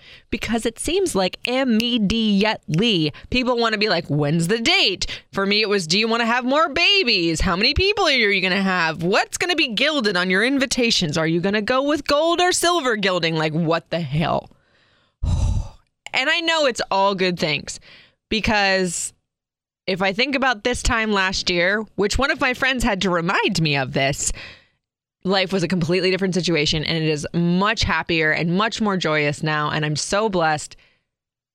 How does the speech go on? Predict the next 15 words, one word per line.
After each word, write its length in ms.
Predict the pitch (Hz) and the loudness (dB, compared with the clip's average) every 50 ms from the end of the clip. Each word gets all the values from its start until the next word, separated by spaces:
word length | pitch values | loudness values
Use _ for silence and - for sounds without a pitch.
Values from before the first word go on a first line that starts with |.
| _ - | _ -4
And 120 | 185 208 | -2 0
I 60 | 214 226 | 0 0
need 100 | 226 196 | 0 0
to 80 | 196 | 0
focus 340 | - 240 220 190 214 220 208 | 0 -2 -2 -2 -2 -2 0
on 120 | 202 208 | 0 0
that 180 | 196 196 190 175 | 2 0 0 0
when 100 | 185 185 | 0 0
all 140 | 196 208 196 | 2 2 0
this 160 | 202 196 - | 0 -2 -2
crazy 640 | - - 202 190 190 214 220 226 240 226 262 254 - | -2 0 0 2 2 2 2 2 2 2 2 2 2
shit 440 | - - - - 269 247 196 - - | 2 2 2 2 2 0 0 -2 -2
of 100 | 196 196 | -2 0
wedding 360 | 190 185 196 185 185 190 185 170 | 2 2 2 2 0 -2 -2 -2
planning 500 | 165 175 160 160 165 160 156 151 143 | 0 0 0 0 -2 -2 -2 -4 -6